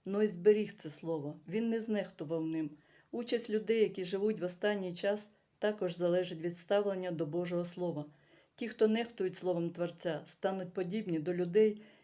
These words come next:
які не пильнували перед потопом. Вони загинули. Друге, Ной зайнявся будівництвом ковчега порятунку, як і наказав йому Творець. Сьогодні ковчег — це церква, і ми можемо брати участь у її будівництві.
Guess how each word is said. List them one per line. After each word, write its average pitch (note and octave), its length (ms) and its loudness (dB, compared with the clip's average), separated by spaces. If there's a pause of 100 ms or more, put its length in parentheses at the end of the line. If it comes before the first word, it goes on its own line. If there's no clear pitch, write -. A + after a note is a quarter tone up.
які G3+ 220 -2
не A3 120 2
пильнували G3+ 600 4
перед E3+ 260 -4
потопом. D#3 580 -4 (100)
Вони F#3 300 -2
загинули. D#3+ 640 0 (480)
Друге, G#3+ 500 2 (100)
Ной G3 220 0
зайнявся G#3 500 2
будівництвом F#3+ 720 -4
ковчега G#3 440 0
порятунку, E3 720 -4 (300)
як G3+ 220 2
і G#3+ 40 4
наказав G#3 560 2
йому F3 280 -2
Творець. E3+ 560 -4 (340)
Сьогодні A3 480 2
ковчег — F3 580 -2
це A3 140 0
церква, E3+ 580 -2 (380)
і G3 80 -4
ми G#3 120 2
можемо G#3+ 420 2
брати G#3 340 0
участь G3 540 -2
у E3 60 -2
її F3+ 220 -4
будівництві. F3 800 -2